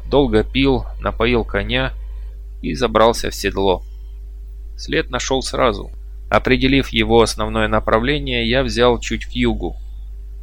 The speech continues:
Немного погодя, опять повернул на север, делая вид, что разыскиваю отбившихся животных. И снова пошел по следу.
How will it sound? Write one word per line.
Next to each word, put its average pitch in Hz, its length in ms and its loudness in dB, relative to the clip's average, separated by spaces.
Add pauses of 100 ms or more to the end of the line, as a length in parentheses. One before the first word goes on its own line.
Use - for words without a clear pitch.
Немного 110 400 2
погодя, 110 680 4
опять 107 380 2
повернул 101 440 2
на 95 140 -4
север, 123 460 2 (460)
делая 143 420 6
вид, 127 220 4
что - 240 0
разыскиваю 107 880 2
отбившихся 104 760 -2
животных. 110 680 0 (600)
И - 80 -10
снова 165 380 2
пошел 123 400 0
по 110 120 0
следу. 98 520 -6